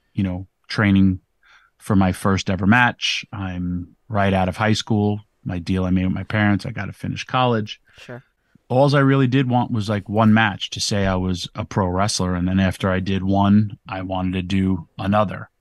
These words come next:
Speaker 1: And, uh, side note, undefeated in the eighties, brother.
Speaker 2: Ooh,
Speaker 1: Uh,
Speaker 2: excuse
Speaker 1: two
Speaker 2: me.
Speaker 1: matches in nineteen eighty-nine, so that's official, undefeated in the entire eighties. Uh, and then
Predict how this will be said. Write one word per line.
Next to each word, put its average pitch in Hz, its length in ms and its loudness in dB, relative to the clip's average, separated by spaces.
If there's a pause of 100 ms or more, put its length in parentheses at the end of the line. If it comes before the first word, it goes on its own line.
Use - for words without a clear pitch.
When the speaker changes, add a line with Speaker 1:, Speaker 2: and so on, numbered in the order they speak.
(540)
Speaker 1:
And, 90 400 -2
uh, - 380 -6
side 104 500 2
note, 104 300 4
undefeated 117 600 4
in 110 160 2
the 110 160 0
eighties, 113 460 -4
brother. 123 460 0 (360)
Speaker 2:
Ooh, 220 120 -14
Speaker 1:
Uh, 98 300 0
Speaker 2:
excuse 123 340 2
Speaker 1:
two 127 60 8
Speaker 2:
me. 123 60 10
Speaker 1:
matches 123 540 4
in 123 80 4
nineteen 120 380 0
eighty-nine, 120 580 0
so 104 300 -6
that's 101 320 -2
official, 110 500 -2
undefeated 107 800 2
in 104 140 0
the 101 100 0
entire 98 400 -4
eighties. 117 500 0 (680)
Uh, 92 420 2
and 98 240 2
then 95 460 0